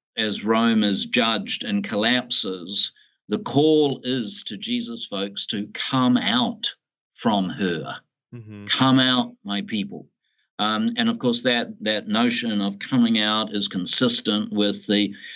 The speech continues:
Speaker 1: uh, metaphor of fornication that's been introduced in the seven letters in chapters two and three,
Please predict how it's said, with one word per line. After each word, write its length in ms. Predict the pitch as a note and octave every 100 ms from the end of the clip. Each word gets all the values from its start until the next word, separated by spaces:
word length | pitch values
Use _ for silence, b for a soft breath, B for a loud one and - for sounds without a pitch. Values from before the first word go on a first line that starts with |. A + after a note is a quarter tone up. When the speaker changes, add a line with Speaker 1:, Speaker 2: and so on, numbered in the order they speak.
| B
Speaker 1:
uh, 200 | G2 G2+ G2+
metaphor 640 | A#2 B2 A#2+ A#2+ A2 G2
of 120 | F#2
fornication 1040 | - C3 A2 G2+ A#2+ C3+ C#3+ - - B2+
that's 220 | A#2 - -
been 160 | G#2
introduced 800 | G2+ G#2 G2+ F2+ G#2 G2+ - -
in 160 | A2+ G2+
the 80 | G2+
seven 400 | - A2+ A2 G2
letters 520 | G#2+ A#2 B2 A2 G2+
in 120 | F#2+
chapters 500 | F#2 A2 - F#2 -
two 280 | - A#2+ A2+
and 180 | G2+ G2
three, 600 | - A#2 C3+ C#3 C#3